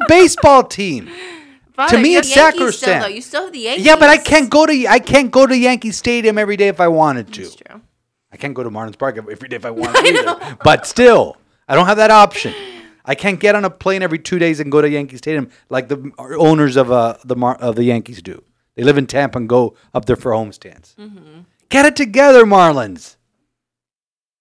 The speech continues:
Speaker 1: Get it
Speaker 2: Tell 'em.
Speaker 1: together. I love you guys. We, we, we bleed for
Speaker 2: We
Speaker 1: you guys. We
Speaker 2: cheer.
Speaker 1: bleed.
Speaker 2: We, season tickets, all
Speaker 1: You
Speaker 2: that.
Speaker 1: know?
Speaker 2: We do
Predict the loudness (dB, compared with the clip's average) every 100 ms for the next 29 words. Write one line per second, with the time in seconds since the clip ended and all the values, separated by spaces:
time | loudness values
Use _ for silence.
0 | _ _ _ 2 2 2 -2 2 2 2
1 | 0 -2 2 4 6 4 0 2 2 2
2 | -4 -6 -12 -14 -12 -12 -8 -2 0 0
3 | -4 -6 0 2 4 2 -4 -4 -4 -6
4 | -10 -18 -16 -16 -16 -16 -14 -12 -6 -4
5 | -2 -4 -6 -10 -16